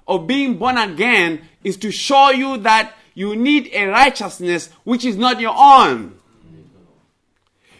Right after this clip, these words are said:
You need to be looking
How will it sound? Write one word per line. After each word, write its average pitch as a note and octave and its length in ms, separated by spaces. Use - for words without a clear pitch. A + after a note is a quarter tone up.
You G#3 200
need C#4 520
to A3+ 160
be G#3 420
looking G#3 760